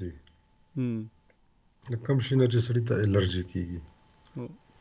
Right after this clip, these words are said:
Speaker 1: دا عموماً شپږ نوي نه تر اووه نوي فیصده پورې هغه بې ضرره ذرات وي.
Speaker 2: او.
Speaker 1: شپږ نوي یا اووه نوي فیصد خلکو پورې هغه، هغه هیڅ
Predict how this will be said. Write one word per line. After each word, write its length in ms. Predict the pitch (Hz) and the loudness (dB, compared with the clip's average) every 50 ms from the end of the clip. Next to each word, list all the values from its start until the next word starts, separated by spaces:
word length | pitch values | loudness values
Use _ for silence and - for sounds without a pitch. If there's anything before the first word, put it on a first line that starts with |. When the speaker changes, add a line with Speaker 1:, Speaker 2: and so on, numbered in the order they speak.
| - - - _ - - - - - - _ 123 | -20 -20 -20 _ -20 -20 -20 -20 -20 -14 _ 2
Speaker 1:
دا 200 | 120 147 160 170 - - 156 | 6 8 8 8 8 8 8
عموماً 380 | 151 151 151 151 156 165 170 175 170 151 127 127 131 143 139 - - - - _ - - | 8 10 10 10 10 10 10 8 8 8 8 8 6 4 0 -6 -14 -20 -20 _ -12 -12
شپږ 300 | - - - 151 160 156 143 | -12 -2 4 4 4 4 4
نوي 320 | 147 151 147 143 139 143 147 | 4 4 4 4 4 2 2
نه 180 | 143 139 139 139 139 143 139 - - _ _ _ _ _ _ _ - _ - | 2 2 2 0 -2 -4 -6 -12 -20 _ _ _ _ _ _ _ -20 _ -4
تر 140 | 123 117 | -2 0
اووه 300 | - - 123 123 123 151 | 0 2 4 6 8 8
نوي 260 | 165 160 143 127 120 110 | 10 10 8 8 6 4
فیصده 460 | - 123 113 107 - 117 107 113 110 | 4 0 0 2 2 2 2 2 0
پورې 360 | - - 110 107 104 113 117 117 113 - - - - - _ _ _ _ _ _ _ - _ _ _ - - - _ - - 139 | 0 2 2 4 4 4 4 4 2 -4 -10 -16 -20 -20 _ _ _ _ _ _ _ -20 _ _ _ -20 -20 -20 _ -2 2 6
هغه 280 | 147 156 151 151 156 151 135 131 | 6 8 8 10 8 8 8 8
بې 120 | 123 131 127 120 113 107 | 8 10 10 10 8 6
ضرره 380 | 120 120 131 139 143 143 135 | 6 6 8 8 8 8 6
ذرات 480 | 123 107 110 113 110 120 131 135 127 - - - | 4 4 2 2 4 6 6 4 4 2 -4 -6
وي. 100 | 104 101 101 104 - - _ _ _ _ _ - | -6 -6 -6 -8 -14 -20 _ _ _ _ _ -6
Speaker 2:
او. 200 | 143 127 120 110 104 - - _ _ _ _ _ - _ 120 117 117 120 - - - - - _ _ - - - - - - 98 - | -4 -2 -2 -4 -6 -8 -14 _ _ _ _ _ -20 _ -18 -14 -14 -14 -14 -14 -20 -20 -20 _ _ -20 -20 -20 -20 -20 -16 -14 -14
Speaker 1:
شپږ 280 | - - - 143 143 143 151 147 | -10 0 2 2 4 6 6 6
نوي 260 | 143 143 139 143 143 135 131 | 6 6 4 2 4 4 6
یا 80 | 127 123 | 6 6
اووه 220 | 120 120 131 143 | 6 6 6 6
نوي 220 | 143 135 131 131 | 6 6 6 6
فیصد 380 | 117 117 - 123 113 - 123 117 | 4 2 0 0 2 2 0 -2
خلکو 360 | - - - 127 123 123 131 120 | -2 2 4 4 4 4 2 0
پورې 280 | 110 - 123 123 123 - 98 113 113 | 4 6 6 6 6 6 4 2 2
هغه، 240 | 110 104 104 107 113 - - - - - 113 | 2 2 2 -2 -4 -4 -4 -12 -6 -2 2
هغه 200 | 113 110 117 120 113 117 | 6 8 8 10 10 10
هیڅ 140 | 127 113 | 10 8